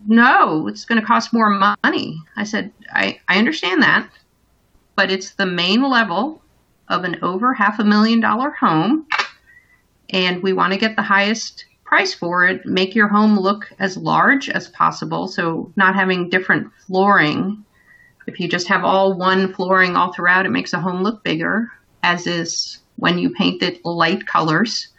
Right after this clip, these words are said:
So we talked about all of that, and they, they did end up making the investment, um, to put hardwoods down, and it really transformed the look. So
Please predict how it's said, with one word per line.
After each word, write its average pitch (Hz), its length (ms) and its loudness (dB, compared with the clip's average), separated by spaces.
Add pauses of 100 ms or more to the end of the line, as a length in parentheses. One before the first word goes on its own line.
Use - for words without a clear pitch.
(480)
So 220 140 0
we 220 120 6
talked 226 260 2
about 214 240 4
all 220 160 4
of 226 80 2
that, 208 200 4
and 180 100 -2
they, 180 160 -2
they 190 200 -2
did 208 200 0
end 208 200 2
up 196 100 2
making 185 360 -2
the 185 120 0
investment, 175 540 -2 (440)
um, 175 220 0
to - 100 -6
put 190 180 0
hardwoods 175 460 -2
down, 170 320 0
and 185 100 0
it 139 160 -2
really 180 300 2
transformed 185 760 0
the 180 80 -6
look. 156 480 0 (800)
So 202 460 2